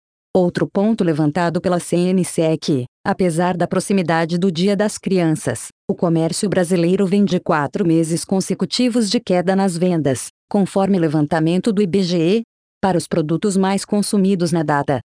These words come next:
a Confederação identificou uma inflação média de oito vírgula cinco por cento,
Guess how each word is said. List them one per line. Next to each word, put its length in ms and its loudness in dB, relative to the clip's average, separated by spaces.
a 40 0
Confederação 880 0
identificou 680 0
uma 100 4
inflação 560 0
média 340 2
de 120 0
oito 240 2
vírgula 380 0
cinco 360 -2
por 140 -2
cento, 480 -2